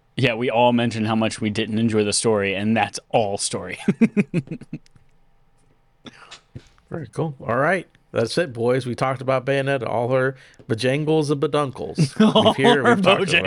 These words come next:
Speaker 1: bojangles. <laughs>
Speaker 2: <laughs> We've had a great time. Uh, yeah. Thanks for everyone for listening. You can go to patreon dot com slash respawn aim fire and vote on our barf games every month. This, uh, by the time you hear this, the, what is that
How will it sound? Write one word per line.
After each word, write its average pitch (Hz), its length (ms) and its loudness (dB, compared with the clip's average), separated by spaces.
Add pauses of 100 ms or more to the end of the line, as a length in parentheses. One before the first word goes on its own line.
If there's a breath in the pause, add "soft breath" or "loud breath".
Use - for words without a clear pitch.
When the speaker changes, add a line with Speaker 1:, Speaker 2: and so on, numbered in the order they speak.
(120)
Speaker 1:
bojangles. 165 500 -4 (160)
<laughs> 214 240 -6 (340)
Speaker 2:
<laughs> 123 220 -2
We've 110 120 -6
had 113 140 -2
a 113 40 -2
great 113 280 -2
time. 104 500 -2
Uh, 127 360 0 (640)
yeah. 226 220 -2 (420 loud breath)
Thanks 135 180 -2
for 143 120 -2
everyone 135 260 0
for 123 100 -6
listening. 175 480 -2
You 123 100 -2
can 127 200 -4
go 120 180 0
to 113 160 2
patreon 131 360 -2
dot 131 120 -2
com 131 220 -2
slash 120 240 -4
respawn 117 360 -2
aim 107 100 -4
fire 165 340 -2
and 123 160 -6
vote 120 200 0
on 117 140 0
our 107 160 0 (260)
barf 160 240 0 (240)
games 202 360 -4
every 185 160 -4
month. 180 340 -6 (440 loud breath)
This, 170 240 -2 (100)
uh, 113 320 0
by 143 100 0
the 151 60 -6
time 202 140 -2
you 151 80 -6
hear 151 120 0
this, 135 300 -4 (840 soft breath)
the, 107 580 0 (400)
what 143 100 0
is 110 80 0
that 113 160 0